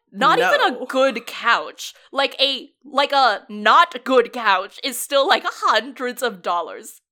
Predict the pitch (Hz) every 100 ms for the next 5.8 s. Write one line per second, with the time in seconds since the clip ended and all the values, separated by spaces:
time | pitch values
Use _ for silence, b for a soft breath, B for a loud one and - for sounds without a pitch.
0 | _ 127 160 196 208 208 196 202 196 240
1 | 349 - 196 240 269 254 175 - 202 175
2 | - 165 185 214 220 - - 202 - -
3 | 202 226 214 196 196 180 180 185 196 214
4 | 202 165 165 170 156 156 - 170 170 180
5 | 190 185 185 226 156 - 165 147